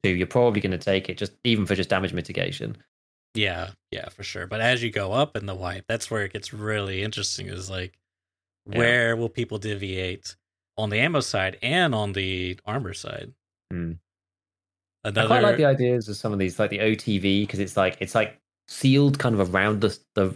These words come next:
Speaker 1: the arm. There's, like, not
Speaker 2: Is that a
Speaker 1: really
Speaker 2: rig?
Speaker 1: much armpit there. No, that's the new one, the, the new, uh, armor vest,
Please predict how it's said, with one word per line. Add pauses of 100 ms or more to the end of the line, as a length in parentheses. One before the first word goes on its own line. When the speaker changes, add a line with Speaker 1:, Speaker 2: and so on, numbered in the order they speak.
(100)
Speaker 1:
the
arm. (540)
There's,
like, (220)
not
Speaker 2:
Is
that
a
Speaker 1:
really
Speaker 2:
rig?
Speaker 1:
much
armpit
there.
No,
that's
the
new
one,
the,
the
new, (160)
uh, (140)
armor
vest,